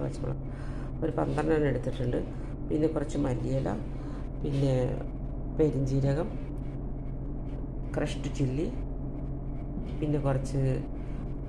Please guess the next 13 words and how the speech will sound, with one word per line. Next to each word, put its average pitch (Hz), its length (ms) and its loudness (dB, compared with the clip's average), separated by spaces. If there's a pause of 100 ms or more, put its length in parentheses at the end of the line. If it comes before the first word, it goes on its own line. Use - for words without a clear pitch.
മല്ലിപ്പൊടി, 135 680 4 (1400)
പിന്നെ 147 280 4 (360)
കുറച്ച് 143 500 2 (640)
മഞ്ഞൾപ്പൊടി, 139 600 2 (440)
ഗരം 127 280 4
മസാല, 131 340 2 (1600)
പിന്നെ 151 260 4 (360)
തേങ്ങാപ്പാൽ 160 640 6
എടുക്കാനായിട്ട് 143 560 0
പൗഡറാണ് 143 600 2
ഉപയോഗിക്കുന്നത് 127 540 0
ഇവിടെ. - 160 -2 (1160)
ആ, 139 40 0